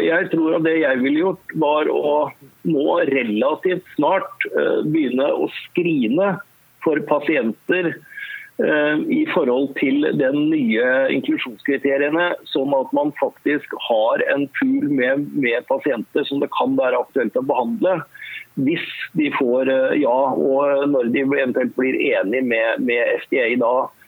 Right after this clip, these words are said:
Sånn at det kan gjøres en del jobb før man får den endelige beslutningen. Man kan selvfølgelig ikke si til pasienter at du kan være med i en studie, men man kan kartlegge pasientene. Og så si at de, du møter ikke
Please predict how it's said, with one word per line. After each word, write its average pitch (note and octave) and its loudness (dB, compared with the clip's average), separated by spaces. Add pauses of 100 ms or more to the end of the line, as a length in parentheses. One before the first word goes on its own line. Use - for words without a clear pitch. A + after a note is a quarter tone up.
(300)
Sånn C#3 0
at C3+ 0
det D3 0
kan D#3 2
gjøres C#3 2
en E3+ 0
del C3+ 2
jobb C3+ 0 (260)
før C3 2
man C#3 0 (100)
får B2 2
den B2 0
endelige G#2 0
beslutningen. B2+ -2 (420)
Man C3 0
kan C3+ 0
selvfølgelig C#3+ 0
ikke - -2
si G#2+ 0
til B2 -2
pasienter C3 0
at C3 0
du B2 2
kan B2 0
være G#2+ 2
med A2+ 0
i A2 0
en B2 -2
studie, C3 0
men C#3 0
man C3+ 0
kan B2+ 2
kartlegge G#2 0
pasientene. B2+ 0 (640)
Og C3 2
så D3 0 (240)
si C3 0 (100)
at B2+ 0
de, C3 0 (100)
du C3+ 0 (100)
møter B2+ 0
ikke B2+ -2